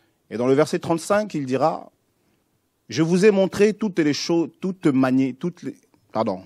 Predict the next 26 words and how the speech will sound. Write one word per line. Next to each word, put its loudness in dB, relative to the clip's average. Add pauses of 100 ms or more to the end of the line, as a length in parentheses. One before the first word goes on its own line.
(320)
je -8
vous -2
ai 4
mon-, 0 (120)
montré -2 (540)
de -4
toute -2
manière 0 (600)
que 2 (320)
c'est 0
en 4
travaillant 2 (180)
ainsi -4 (240)
qu'il -2
faut 2 (240)
soutenir 0
les -4
faibles. -4 (1120)
Et 2
se 0
rappelant 2
les 2
paroles 2 (140)
du -10
Seigneur -4
Jésus, -10